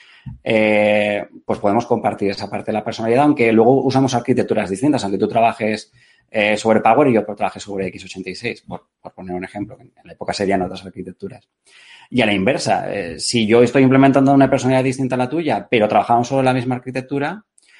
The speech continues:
pues a lo mejor podemos compartir el código de la arquitectura. Entonces,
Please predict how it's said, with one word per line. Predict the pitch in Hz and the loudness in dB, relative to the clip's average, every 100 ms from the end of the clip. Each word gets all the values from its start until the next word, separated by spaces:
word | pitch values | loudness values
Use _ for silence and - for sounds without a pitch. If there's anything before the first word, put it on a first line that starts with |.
| - | -16
pues | - 110 | -6 -2
a | |
lo | 90 | 0
mejor | 95 113 | 0 0
podemos | 131 123 107 | 2 2 2
compartir | 110 104 101 110 | 0 0 0 0
el | 95 | 2
código | 107 101 | 2 2
de | 101 | 0
la | |
arquitectura. | 95 98 95 - 98 - _ _ _ | -2 -6 -12 -10 -12 -14 _ _ _
Entonces, | 107 95 | -10 -10